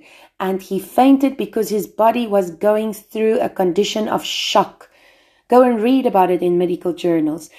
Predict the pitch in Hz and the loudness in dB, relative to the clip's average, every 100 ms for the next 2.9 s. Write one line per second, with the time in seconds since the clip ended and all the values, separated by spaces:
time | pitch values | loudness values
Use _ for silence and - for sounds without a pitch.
0 | - 185 190 226 214 208 196 165 208 247 | -8 -6 -2 -2 2 2 2 0 2 2
1 | 262 247 240 220 190 180 175 175 185 170 | 4 0 0 -2 0 0 -2 -8 -6 -4
2 | 160 175 - 240 262 240 196 208 202 | -6 -8 0 2 4 2 2 -2 -2